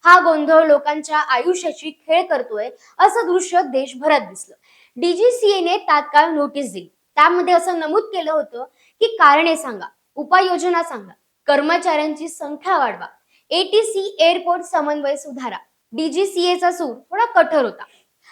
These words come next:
हा देशाच्या हवाई वाहतुकीला एक धोका आहे असं त्यांचं स्पष्ट मत होतं.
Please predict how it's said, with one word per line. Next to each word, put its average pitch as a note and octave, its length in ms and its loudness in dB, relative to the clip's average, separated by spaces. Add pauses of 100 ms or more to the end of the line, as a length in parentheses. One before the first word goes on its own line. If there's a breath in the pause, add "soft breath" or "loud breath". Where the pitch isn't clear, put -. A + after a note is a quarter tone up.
(220 soft breath)
हा G#4 180 6
देशाच्या F#4 520 0
हवाई D#4+ 420 2
वाहतुकीला C#4 760 -6
एक B3 240 -6
धोका C#4+ 300 -2
आहे B3 280 0 (320 soft breath)
असं G4+ 240 0
त्यांचं F4+ 380 -2
स्पष्ट F#4 500 -4
मत C4 260 -4
होतं. - 160 -20